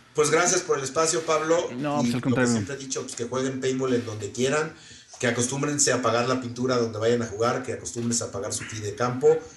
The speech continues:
Speaker 1: Créanme que los costos en México son los más bajos que puede haber. Hay muy buena pintura, eh, de todos los distribuidores. Está Draxus, está G I, la pintura que tú vendes, este, está,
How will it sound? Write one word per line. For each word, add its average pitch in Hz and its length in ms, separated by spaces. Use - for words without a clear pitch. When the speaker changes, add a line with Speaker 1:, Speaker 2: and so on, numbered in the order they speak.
Speaker 1:
Créanme 135 380
que 120 80
los 117 120
costos 131 360
en 120 80
México 120 300
son 123 140
los 120 120
más 120 220
bajos 120 280
que - 80
puede 110 260
haber. 120 400
Hay 127 160
muy 160 260
buena 143 280
pintura, 127 680
eh, 107 580
de 101 80
todos 139 220
los 127 100
distribuidores. 123 880
Está 107 200
Draxus, 117 420
está - 240
G 110 240
I, 117 60
la 113 100
pintura 104 300
que 98 60
tú 113 140
vendes, 123 480
este, 101 380
está, 110 800